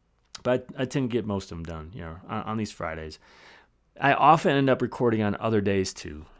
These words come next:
you know, just whenever I'm inspired or have time, or if I run up against it where I'm like, "Uh-oh, a day's about to hit where I don't have anything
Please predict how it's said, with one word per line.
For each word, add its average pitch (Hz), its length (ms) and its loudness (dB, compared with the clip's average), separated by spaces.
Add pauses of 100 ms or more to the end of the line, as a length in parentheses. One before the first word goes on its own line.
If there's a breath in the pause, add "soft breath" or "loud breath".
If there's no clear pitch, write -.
you 85 60 -16
know, 82 320 -10
just - 300 -8 (100)
whenever 208 360 0
I'm 147 160 6
inspired 90 680 -2 (460)
or 98 120 -4
have 90 240 -4
time, 85 440 -6
or - 80 -6
if - 120 -4
I 117 80 4
run 113 200 6
up 117 140 4
against 107 400 2
it 98 180 2
where 98 140 4
I'm 98 120 2
like, 98 200 0
"Uh-oh, 90 420 -2 (720 soft breath)
a 101 120 -6
day's 107 340 4
about 92 200 2
to 95 80 -2
hit 95 220 -2
where 87 140 -2
I 85 60 -2
don't 90 260 -2
have 87 240 -4
anything 82 600 -8